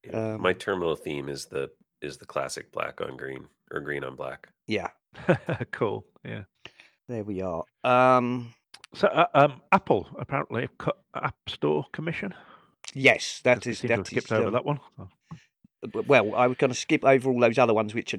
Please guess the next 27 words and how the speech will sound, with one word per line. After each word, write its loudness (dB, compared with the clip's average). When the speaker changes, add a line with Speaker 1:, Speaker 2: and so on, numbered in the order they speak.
Speaker 2:
didn't -4
really -6
add 0
up -4
to -12
very -10
much, -12
um, 6
before -4
we -4
went -4
Speaker 3:
Ah, 4
Speaker 2:
into 4
the 2
Speaker 3:
right, 2
Speaker 2:
next 0
Speaker 3:
okay. -4
Speaker 2:
big 2
story, -2
um, 12
which 2
is, 2
yes, -2
um, 0
Apple -2
have -6
suddenly 0